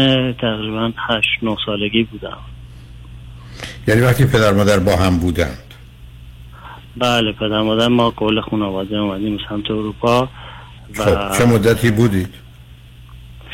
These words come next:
Speaker 1: تقریباً یه سال توی راه بودیم و اونجا یه اتفاقایی افتاد و مجبور به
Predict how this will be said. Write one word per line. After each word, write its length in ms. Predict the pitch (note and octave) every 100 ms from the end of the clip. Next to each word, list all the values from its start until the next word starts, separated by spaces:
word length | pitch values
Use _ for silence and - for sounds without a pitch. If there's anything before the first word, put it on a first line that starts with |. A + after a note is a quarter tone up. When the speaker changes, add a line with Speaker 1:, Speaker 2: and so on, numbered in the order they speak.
| - - -
Speaker 1:
تقریباً 440 | B2 A#2 A#2+ B2+
یه 280 | C#3 C#3 C3+ -
سال 240 | C#3 C3+ A#2+
توی 300 | - B2+ B2
راه 320 | A#2+ B2 B2
بودیم 400 | A#2 A2 A#2 A2+
و 60 | G#2
اونجا 600 | G2 G2 G2+ G#2 G#2+ A2
یه 100 | A2
اتفاقایی 640 | A2 G2+ - G2 G2+ A2
افتاد 560 | A2 G#2+ - G2 F#2+ F#2+ -
و 180 | G2+ F#2+
مجبور 580 | G2 G2 G2+ G#2 G#2+ A2
به 340 | G#2+ G#2 G#2